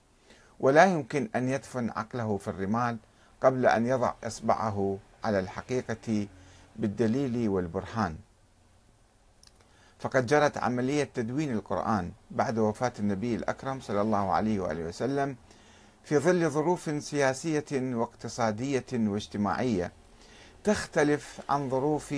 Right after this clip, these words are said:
تأسيس الإسلام في عهد النبي، ومن المتوقع أو المحتمل أن تضغط الظروف الجديدة على النص القرآني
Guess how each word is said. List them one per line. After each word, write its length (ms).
تأسيس 480
الإسلام 560
في 140
عهد 240
النبي، 460
ومن 280
المتوقع 680
أو 140
المحتمل 760
أن 200
تضغط 420
الظروف 500
الجديدة 640
على 160
النص 340
القرآني 760